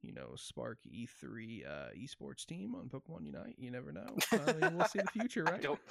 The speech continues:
Speaker 2: think so, man.
Speaker 1: <laughs> Uh,
Speaker 2: Dude, we're actually top five hundred, but that's because the only other top five hundred people, you know, are, uh, in school, and <laughs> it's nap time, man.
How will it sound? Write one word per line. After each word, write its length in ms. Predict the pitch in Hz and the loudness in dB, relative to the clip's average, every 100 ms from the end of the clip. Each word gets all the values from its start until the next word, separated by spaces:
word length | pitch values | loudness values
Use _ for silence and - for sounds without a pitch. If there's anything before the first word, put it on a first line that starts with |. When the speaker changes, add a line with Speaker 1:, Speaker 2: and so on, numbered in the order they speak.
| - | -6
Speaker 2:
think 160 | 180 | 4
so, 340 | 233 202 208 277 | 6 10 10 10
man. 240 | 262 233 | 10 8
Speaker 1:
<laughs> 120 | 233 190 | 6 4
Uh, 140 | 208 - - 254 - 220 | 2 2 0 -4 -2 2
Speaker 2:
Dude, 320 | 147 165 170 | 8 8 8
we're 200 | 143 160 | 6 8
actually 300 | 160 170 170 | 8 6 0
top 320 | 143 165 165 - | 4 4 4 6
five 200 | 160 139 | 6 6
hundred, 380 | - 165 117 104 | 2 4 0 4
but 140 | 117 | 4
that's 180 | 120 127 | 4 2
because 280 | 147 147 127 | 0 2 2
the 160 | 127 | 4
only 320 | 131 139 135 - - 135 | 6 6 4 0 4 8
other 260 | 135 123 | 8 6
top 280 | 110 135 139 - | 6 4 6 6
five 200 | 131 123 | 6 6
hundred 300 | 127 127 110 | 0 0 -2
people, 500 | 127 - 113 113 117 | -6 -2 4 6 4
you 120 | 117 | 2
know, 240 | 101 101 - _ _ _ _ _ _ _ | 0 0 -2 _ _ _ _ _ _ _
are, 240 | - 104 104 | 6 8 10
uh, 240 | 101 98 | 10 8
in 220 | 107 95 | 6 0
school, 460 | - - 117 107 95 _ | -4 0 4 6 4 _
and 360 | - 95 95 95 - - | -2 0 0 -4 -8 -4
<laughs> 880 | 135 117 160 156 160 160 - - | -4 0 2 4 4 0 -4 2
it's 160 | 143 113 | 4 6
nap 300 | 139 147 - | 8 6 6
time, 360 | - 123 110 117 | 4 6 6 2
man. 320 | 117 180 | 0 0